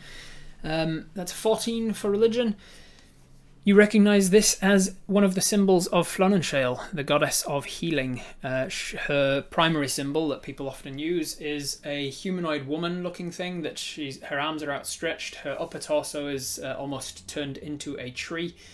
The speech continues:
Um, all across sort of the torso and upper arms is, is very bark-like and branchy. Uh, her, surrounding her arms and, and head is the, uh, canopy of a tree, all of the leaves, and her torso is wrapped in, uh, vines with good berries growing on them.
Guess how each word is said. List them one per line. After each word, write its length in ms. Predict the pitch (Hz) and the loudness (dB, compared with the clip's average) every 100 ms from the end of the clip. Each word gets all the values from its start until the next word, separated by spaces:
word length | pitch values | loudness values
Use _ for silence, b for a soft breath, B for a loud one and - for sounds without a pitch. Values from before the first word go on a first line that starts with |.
| B B B | B B B
Um, 400 | 143 139 139 135 | -6 -4 -4 -6
all 160 | 143 139 | -6 -6
across 260 | - 131 | -6 -8
sort 160 | - 143 | -6 -8
of 100 | 135 | -8
the 60 | 135 | -10
torso 460 | - 139 - 143 | -6 -6 -4 -4
and 120 | 135 143 | -6 -8
upper 260 | 117 135 | -10 -6
arms 360 | 147 151 151 151 | -4 -4 -4 -6
is, 220 | 135 123 - | -8 -10 -14
is 200 | 139 131 | -14 -10
very 180 | 135 127 | -8 -6
bark-like 640 | 123 120 - 151 127 - | -6 -8 -8 -10 -10 -10
and 160 | 120 123 | -12 -6
branchy. 500 | 143 139 - 147 - B B B B | -6 -6 -8 -8 -12 B B B B
Uh, 380 | 135 135 123 170 | -2 0 0 -4
her, 120 | 151 | -6
surrounding 500 | - 139 139 139 135 | -6 -4 -4 -4 -6
her 160 | 127 127 | -4 -4
arms 340 | 131 131 127 | -4 -4 -6
and, 120 | 127 - - | -8 -10 -14
and 160 | 127 120 | -14 -4
head 320 | 160 151 151 - | -2 -2 -4 -12
is 160 | 131 | -12
the, 320 | 135 127 127 | -10 -8 -6
uh, 180 | 123 127 | -6 -8
canopy 440 | - 151 143 151 127 | -10 -8 -6 -6 -6
of 300 | 131 127 - | -6 -10 -12
a 80 | - | -10
tree, 320 | - 160 170 | -6 -4 -2
all 140 | 135 | -4
of 80 | 135 | -6
the 80 | 131 | -6
leaves, 400 | 143 165 151 - B B B | -6 -6 -8 -10 B B B
and 200 | 139 131 | -10 -10
her 160 | 151 | -10
torso 420 | 120 - 139 135 135 | -8 -8 -6 -8 -10
is 160 | 135 | -8
wrapped 320 | 135 - - | -10 -10 -14
in, 400 | - 139 139 143 - | -12 -12 -12 -12 -12
uh, 220 | 139 135 120 | -14 -12 -6
vines 480 | 143 143 135 131 | -2 0 -2 -6
with 160 | 131 127 | -8 -6
good 160 | 143 135 | -4 -2
berries 300 | 127 127 156 | -2 -2 -2
growing 280 | 127 123 | -2 -2
on 120 | 127 107 | -2 -6
them. 160 | - | -8